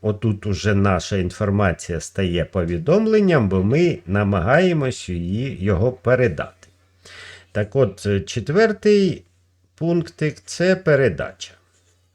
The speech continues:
Передача. Бо якщо б ми створювали інформацію лише для себе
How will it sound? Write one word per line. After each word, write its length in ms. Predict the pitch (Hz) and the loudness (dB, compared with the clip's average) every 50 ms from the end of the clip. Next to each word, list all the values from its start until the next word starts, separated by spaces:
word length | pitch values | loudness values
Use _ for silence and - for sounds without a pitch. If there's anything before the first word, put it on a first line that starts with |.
| _ _ _ _ _ _ _ _ _ _ _ | _ _ _ _ _ _ _ _ _ _ _
Передача. 1000 | - - 123 147 160 156 143 135 123 104 85 71 73 62 - - - - - - - - _ _ _ _ - _ _ _ _ _ 95 | -8 -6 -4 -4 -4 -4 -4 -4 -4 -4 -6 -6 -8 -8 -8 -12 -18 -18 -18 -18 -20 -20 _ _ _ _ -20 _ _ _ _ _ 2
Бо 100 | 135 147 | 4 6
якщо 480 | 151 160 156 156 - - 175 165 143 | 6 6 6 4 2 2 4 4 4
б 100 | 117 104 | 4 2
ми 360 | 113 123 135 143 139 123 110 95 | 0 2 4 4 4 4 2 -2
створювали 720 | - - - 123 139 135 127 123 120 110 113 110 107 110 | -6 -8 -4 0 2 4 4 4 4 4 2 2 2 2
інформацію 920 | 117 110 98 - 127 117 113 113 113 101 85 80 - - - 92 92 95 | 0 -2 -2 -2 -2 -2 0 2 2 2 0 0 -4 -6 -6 -4 -2 -2
лише 480 | 95 95 107 98 - - - 110 104 90 | -2 -2 -2 -4 -4 -6 -2 0 0 0
для 300 | 78 80 85 90 92 87 | 0 -2 0 0 0 0
себе 680 | - - - - 120 120 101 90 80 73 71 73 67 65 | -2 -4 -4 0 2 2 4 2 0 -2 -4 -6 -6 -8